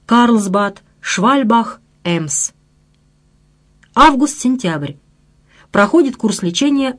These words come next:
в Остенде. Работа над подготовкой выбранных мест из переписки с друзьями. Двенадцатое января тысяча восемьсот сорок седьмого года.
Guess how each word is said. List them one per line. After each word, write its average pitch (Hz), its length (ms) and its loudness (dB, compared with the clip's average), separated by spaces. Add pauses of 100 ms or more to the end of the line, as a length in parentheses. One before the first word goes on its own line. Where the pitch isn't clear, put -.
в 175 140 -2
Остенде. 151 560 -6 (360)
Работа 220 480 2
над 247 140 2
подготовкой 208 720 0 (140)
выбранных 190 520 2
мест 262 380 0
из 220 160 -2
переписки 208 540 -2
с 180 80 -2
друзьями. 147 680 -4 (640)
Двенадцатое 208 680 2
января 175 480 0 (300)
тысяча 311 360 2
восемьсот 190 500 -2
сорок 233 260 -2
седьмого 190 420 -4
года. 165 380 -4